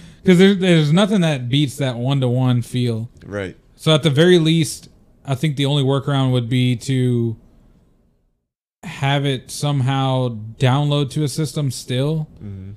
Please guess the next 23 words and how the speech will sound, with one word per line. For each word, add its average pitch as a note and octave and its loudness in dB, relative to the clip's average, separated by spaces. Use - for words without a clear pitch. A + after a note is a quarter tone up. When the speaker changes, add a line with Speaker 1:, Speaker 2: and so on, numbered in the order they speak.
Speaker 1:
But A#2+ 0
I A#2 0
don't, C3 -2
I B2 -2
get C3+ -2
that C3 -2
system D3+ -2
would A#2+ -2
still C3 -2
have B2 -2
to A#2+ -4
be A#2 -2
powerful A#2+ 0
enough A#2 -2
to A2 -8
run A2+ -2
Speaker 2:
Right, A2 -6
Speaker 1:
it. - -16
Speaker 2:
exactly, G#2+ -6
Speaker 1:
So - -12
I A2+ -10
Speaker 2:
yeah. A#2+ -4
Speaker 1:
don't, A#2 -6